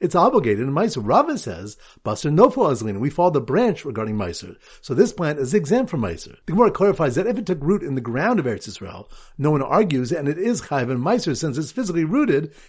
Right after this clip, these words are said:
in Eretz Yisrael. Their argument is B'dula Ashrush, where it did not take root. So the driver from the Green Gittin Cab Company who was waiting patiently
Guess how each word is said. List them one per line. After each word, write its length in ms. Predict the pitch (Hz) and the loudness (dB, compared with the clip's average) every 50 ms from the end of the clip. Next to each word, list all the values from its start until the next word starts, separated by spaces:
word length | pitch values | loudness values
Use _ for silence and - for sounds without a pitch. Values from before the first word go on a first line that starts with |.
| _ | _
in 100 | - 175 | -2 0
Eretz 220 | 160 143 127 - - | 2 2 2 0 -2
Yisrael. 300 | 143 - 262 262 196 131 | -6 -2 2 2 4 4
Their 120 | 143 156 | 2 0
argument 600 | 151 - 196 247 269 240 226 151 117 113 135 - _ _ _ _ _ | 2 4 4 4 4 4 2 0 -2 -2 -4 -8 _ _ _ _ _
is 160 | - 165 131 | 0 0 2
B'dula 400 | 143 156 139 143 131 131 131 175 | 2 2 2 4 4 4 4 4
Ashrush, 380 | 247 - - - 98 98 - 160 | 2 0 -2 -6 -10 -12 -6 0
where 120 | 147 127 | 2 2
it 100 | 131 120 | 2 2
did 120 | 107 202 180 | 2 2 2
not 220 | 147 104 101 - | 2 0 -2 -4
take 240 | - 98 90 - - | -8 -12 -12 -8 -4
root. 340 | 123 143 151 113 85 - _ _ _ _ _ _ | 0 0 0 0 -2 -8 _ _ _ _ _ _
So 180 | - - 262 254 | -2 0 0 0
the 100 | 240 226 | 0 2
driver 320 | 240 247 254 269 285 214 | 2 2 2 4 2 0
from 140 | - - 180 | 0 0 -2
the 80 | 147 131 | -4 -4
Green 280 | 107 113 131 180 208 | -2 -2 0 0 0
Gittin 240 | 160 147 165 139 120 | 0 0 -2 -2 -4
Cab 300 | - - 139 165 208 202 | -6 -4 -4 -4 -4 -4
Company 280 | - - 92 95 98 98 | -6 -10 -10 -8 -6 -4
who 80 | 107 | -4
was 120 | 110 104 107 | -4 0 0
waiting 240 | 160 196 202 139 | 2 2 2 0
patiently 580 | - - - 190 226 - - 147 101 87 85 - | -2 -2 -2 0 0 0 -2 -6 -6 -8 -8 -12